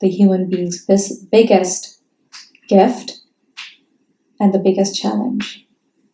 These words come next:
because it is only the intellect that blocks you from that state of harmony."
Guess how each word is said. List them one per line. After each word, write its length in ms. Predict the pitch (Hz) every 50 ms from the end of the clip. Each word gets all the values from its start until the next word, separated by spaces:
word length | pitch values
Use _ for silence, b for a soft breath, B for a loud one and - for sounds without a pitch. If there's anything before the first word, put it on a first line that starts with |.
| _ _ _ _ _ _ _ _ _ _ _ _ _ _ _ _ _ _ _ _ -
because 260 | 202 - 196 190 -
it 120 | - -
is 160 | 202 196 -
only 260 | 208 196 208 220 220 208
the 160 | 196 190 - 208
intellect 460 | 202 202 - 196 190 190 190 185 - -
that 200 | 180 175 - -
blocks 400 | 190 180 190 202 - - - -
you 140 | 190 180
from 160 | - 190 175 175
that 120 | 175 180 180
state 260 | - - 190 180 180
of 120 | 196 196
harmony." 520 | _ - 190 185 190 190 196 208 208 202